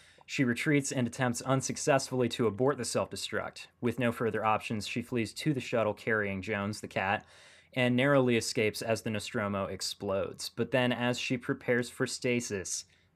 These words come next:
she discovers that the alien is on board, having wedged itself into a narrow space.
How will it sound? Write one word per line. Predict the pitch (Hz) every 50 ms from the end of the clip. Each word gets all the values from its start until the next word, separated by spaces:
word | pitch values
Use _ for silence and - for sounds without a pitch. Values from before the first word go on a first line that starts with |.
| _ _
she | - - - 139
discovers | - - - - 131 117 110 117 113
that | - 120 -
the | 123 117 113 113
alien | 113 113 113 113 110 113
is | - 117 113 117 117 113 - -
on | - 110 107 110 107 107
board, | 98 - 117 117 117 107 101 87 85 -
having | 110 101 107 101 101
wedged | 110 110 107 - -
itself | - - - - 107 104 - -
into | 110 107 101 - 113 110
a | 104
narrow | 98 92 92 92 92 92 87
space. | - - - - 104 95 95 95 90 - - -